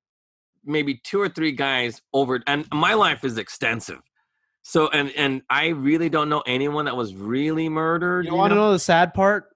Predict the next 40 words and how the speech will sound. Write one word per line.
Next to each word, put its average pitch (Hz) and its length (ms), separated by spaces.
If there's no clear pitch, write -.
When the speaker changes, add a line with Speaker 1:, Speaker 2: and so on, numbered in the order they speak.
Speaker 2:
uh, 160 120
that, 147 240
to 165 100
add 139 260
to 180 100
that? 180 340
I 160 140
know 185 220
more 160 460
suicides 135 800
than 113 100
homicides. 104 760
That's 131 120
Speaker 1:
Yeah, 180 160
well, 143 80
see, 151 100
Speaker 2:
sad. 143 260
Speaker 1:
that's, 160 60
Speaker 2:
That's 220 260
some 185 160
Speaker 1:
yeah. 160 120
Speaker 2:
sad 165 320
stuff 151 340
right 131 240
there. 127 400
<laughs> - 280
Speaker 1:
No, 240 120
but 202 160
see, - 160
but 190 160
that's 190 240
actually 190 380
normal. 156 400
But, 120 340
okay, 165 260
so 147 260
with 139 240
my 165 280
street 160 500
background, 110 800